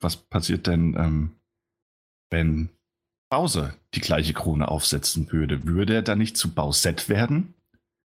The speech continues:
Und da das Fandom, ähm, zumindest mal kreativ ist, ähm, <laughs> haben sie das natürlich auch direkt umgesetzt in allerlei,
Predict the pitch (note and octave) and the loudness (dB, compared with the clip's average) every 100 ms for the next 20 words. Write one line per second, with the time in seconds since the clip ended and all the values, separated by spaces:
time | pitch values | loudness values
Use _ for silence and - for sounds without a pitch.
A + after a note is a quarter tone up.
0 | _ _ _ G2 F2 F2+ F2+ - F#2+ A#2 | _ _ _ 0 2 2 2 0 2 2
1 | G#2 F#2+ F#2 - - F2 F2 E2 E2 _ | 2 2 2 -2 -2 0 2 2 -2 _
2 | _ _ _ _ _ _ _ _ _ _ | _ _ _ _ _ _ _ _ _ _
3 | _ - F#2 C3 C#3 A#2+ G#2+ G#2 - - | _ 0 0 2 0 2 2 0 -6 -4
4 | - G2+ F#2 - A3 - G2 - - _ | 0 2 2 -2 -2 0 -2 -2 -12 _
5 | _ _ _ _ - G#2 G2+ G2+ - A2 | _ _ _ _ -4 0 2 0 0 0
6 | A#2 G#2+ A#2+ G#2+ G2+ F#2 F#2 G2+ G#2+ A#2 | 2 2 0 0 0 -2 0 -2 0 0
7 | A2+ E2 D2+ - F2 F#2+ F2+ F2 | 2 0 0 -2 0 2 2 2